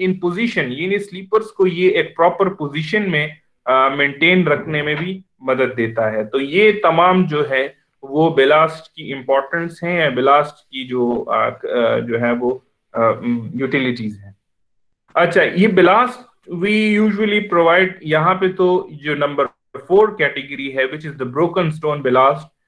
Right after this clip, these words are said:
ये सबसे ज्यादा और common, अ, type है Blast की, लेकिन इसके अलावा sand Blast भी हो सकता है, मूरम Blast भी हो सकता है,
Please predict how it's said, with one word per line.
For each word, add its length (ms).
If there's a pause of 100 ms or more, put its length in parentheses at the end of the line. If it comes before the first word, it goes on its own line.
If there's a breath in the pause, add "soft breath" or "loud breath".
(180)
ये 300
सबसे 600
ज्यादा 520
और 220
common, 320 (320)
अ, 420 (180)
type 420
है 220
Blast 460
की, 300 (240)
लेकिन 260
इसके 320
अलावा 380
sand 500
Blast 500
भी 100
हो 180
सकता 460
है, 300 (320)
मूरम 440 (280)
Blast 560
भी 100
हो 160
सकता 560
है, 200